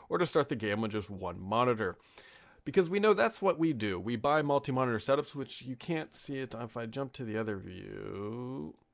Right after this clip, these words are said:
uh, you can see I've got dual monitors here. I absolutely love dual monitors and highly recommend them if you're in a, I don't know, if, if you, if your work will pay for them. Um, <laughs> great. I absolutely love dual monitors.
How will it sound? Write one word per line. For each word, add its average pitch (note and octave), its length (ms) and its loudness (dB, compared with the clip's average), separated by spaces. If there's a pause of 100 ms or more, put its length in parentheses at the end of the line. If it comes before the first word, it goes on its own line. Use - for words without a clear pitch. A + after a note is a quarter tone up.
(580)
uh, A2+ 180 6
you A#2 100 0
can A#2+ 120 0
see B2+ 180 0
I've B2+ 220 4
got A#2+ 160 2
dual A#2 180 0
monitors A2 460 2
here. A2 220 -2 (220)
I G2+ 260 0
absolutely C3 500 0
love A#2 320 4
dual A#2 100 0
monitors A2 480 0
and F#2 160 -10
highly B2+ 300 2
recommend A2 400 0
them G#2 260 -6
if A2+ 220 -8
you're G2 400 -6
in F#2 120 -10
a, F2+ 300 -8 (340)
I F#2+ 40 -10
don't F#2 120 -10
know, F#2 120 -8 (400)
if, A#2+ 120 -6 (280)
if - 100 -20 (160)
you, B2 140 -6 (180)
if G2 160 -14
your G2 80 -6
work A#2 260 2
will A2+ 100 0
pay D#3 180 0
for F#3 100 -4
them. F#3 180 0 (1120)
Um, A2+ 440 6
<laughs> D3 100 -2
great. B2+ 240 4 (240)
I B2 240 4
absolutely A#2+ 460 0
love G#2 340 4 (340)
dual G#2+ 160 -2
monitors. A#2 400 2